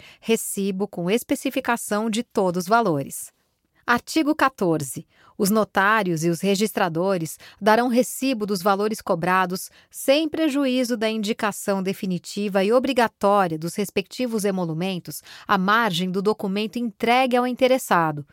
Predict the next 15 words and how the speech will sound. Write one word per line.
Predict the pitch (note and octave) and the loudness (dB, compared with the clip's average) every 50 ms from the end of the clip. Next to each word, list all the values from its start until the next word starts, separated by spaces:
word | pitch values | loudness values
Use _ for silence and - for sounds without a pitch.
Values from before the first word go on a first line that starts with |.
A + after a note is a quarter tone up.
| _ _ _ _ _ _ _ | _ _ _ _ _ _ _
Artigo | C#4 C#4 C#4 - G#3+ G3 A#3 C4 | 0 0 0 0 -2 -2 -2 -2
trinta. | - C4 A3+ G3 F3 D#3+ - - D#3 - _ _ _ _ _ _ | -2 0 0 0 0 -2 -4 -6 -10 -10 _ _ _ _ _ _
Contra | - - F3+ E3+ D3+ - F3+ | -4 -2 -2 -2 -2 -2 -4
a | F3 | -2
cobrança, | - A#3+ C4 A#3 A3 G3 F#3+ G3+ A#3 - - D4 - - - | 2 2 2 4 4 2 0 0 -4 -4 -4 -4 -4 -2 -2
a | D4 D4+ | 0 4
maior | D4 C#4 B3 G#3 F3+ E3 D#3+ D#3+ - _ - | 4 4 4 4 4 2 2 0 -4 _ -4
ou | F3 E3 E3+ | -2 0 0
a | F3 F3+ | 0 0
menor, | G#3 A#3 B3 A3+ G3 G3+ A3+ B3+ - _ - - _ - | 0 -2 0 0 0 0 0 0 -4 _ -20 -20 _ -8
de | F3+ G3 G3+ | -2 0 0
emolumentos | F#3+ F3+ F3 F3 E3+ E3+ F3 F#3+ G#3+ A#3 A#3 F3+ G3+ D#3+ F3 | 2 2 0 0 0 0 0 0 0 -2 -2 -2 -4 -4 -2
e | E3+ | -2
despesas | F3 F3 - - - E3+ D3+ D#3+ D#3+ D#3 | -2 -2 -4 -2 -2 0 0 0 -2 2
devidas, | E3 A3 C4 A#3+ G3 G#3 A3 G#3+ A#3+ B3 - - | 4 4 4 4 2 -2 -2 -2 -2 -4 -4 -8